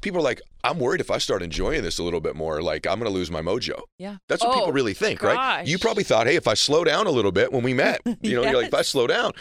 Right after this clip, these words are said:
Speaker 1: maybe no one's gonna listen to my podcast anymore." There had to be a
Speaker 2: Yes.
Speaker 1: little fear of that, right? Fear of saying no to things, fear of not doing things, that you're gonna
Speaker 2: Yeah.
Speaker 1: lose it.
Speaker 2: I remember
Speaker 1: <clears throat>
Speaker 2: I was super pregnant, uh, with Coco, and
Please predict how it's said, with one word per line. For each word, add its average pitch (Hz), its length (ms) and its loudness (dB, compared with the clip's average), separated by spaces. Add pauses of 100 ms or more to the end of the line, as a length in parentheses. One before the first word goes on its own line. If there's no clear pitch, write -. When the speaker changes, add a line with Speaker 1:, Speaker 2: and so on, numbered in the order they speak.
(500)
Speaker 1:
maybe 147 200 0
no 202 60 2
one's 190 140 0
gonna 190 140 0
listen 196 260 0
to 190 60 0
my 185 100 0
podcast 190 580 0
anymore." 196 240 0
There 131 80 0
had 233 80 0
to 269 60 -4
be 233 80 0
a 139 80 4
Speaker 2:
Yes. 120 80 0
Speaker 1:
little 190 220 2
fear 98 320 2
of 78 160 -2
that, 85 240 2
right? 113 260 2
Fear 127 340 2
of 95 100 0
saying 92 360 2
no 90 160 4
to 87 80 0
things, 104 320 -2
fear 127 340 0
of 95 120 -2
not 92 240 0
doing 92 300 0
things, 127 320 -4
that - 140 -2
you're - 100 -2
gonna 90 120 -4
Speaker 2:
Yeah. 95 100 0
Speaker 1:
lose 95 140 -2
it. 120 160 -2 (260)
Speaker 2:
I 208 160 -4
remember 190 840 -4
Speaker 1:
<clears throat> - 60 -20
Speaker 2:
I 180 120 -4
was 175 380 -6 (120)
super - 420 -8
pregnant, 151 520 -8 (120)
uh, 170 280 -4
with - 180 -10
Coco, 156 580 -6 (100)
and 160 600 -6